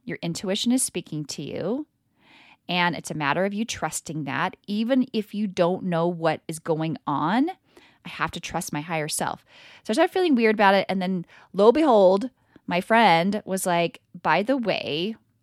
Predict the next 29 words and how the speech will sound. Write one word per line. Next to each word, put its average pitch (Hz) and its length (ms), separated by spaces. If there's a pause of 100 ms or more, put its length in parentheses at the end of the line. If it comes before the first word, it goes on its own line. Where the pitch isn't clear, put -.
we 170 200
just 190 160
discovered 175 460
we 156 60
have 165 140
water 160 380
damage 156 880
in 156 140
our 175 140
condo. 165 800 (520)
And 170 560 (440)
are 175 100
you 175 160
guys 190 300
open 165 320
to 175 140
moving 151 360
the 143 80
dates?" - 640 (1040)
And 190 200
then 190 240
I 151 60
was 175 140
like, 143 160 (120)
"Ah, 156 520 (100)
that's 170 320
what's 151 140
going - 280
on." 76 300